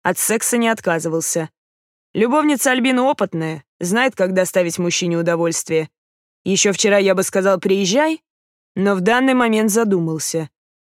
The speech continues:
Между нами не было эмоций, чувств, только механическое опытное действо. Рутина, долг. Вспомнил вчерашнюю ночь. С Евой все по-другому.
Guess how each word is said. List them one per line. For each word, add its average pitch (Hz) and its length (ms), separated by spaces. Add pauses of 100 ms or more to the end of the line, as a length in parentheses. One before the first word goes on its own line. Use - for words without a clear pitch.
(320)
Между 208 360
нами 214 220
не 214 160
было 196 220
эмоций, 196 580
чувств, - 580
только 196 280
механическое 196 840
опытное 196 580
действо. 160 600 (460)
Рутина, 208 600 (320)
долг. 180 580 (800)
Вспомнил 226 520
вчерашнюю 196 640
ночь. 156 420 (560)
С - 200
Евой 196 320
все 185 240
по-другому. 165 680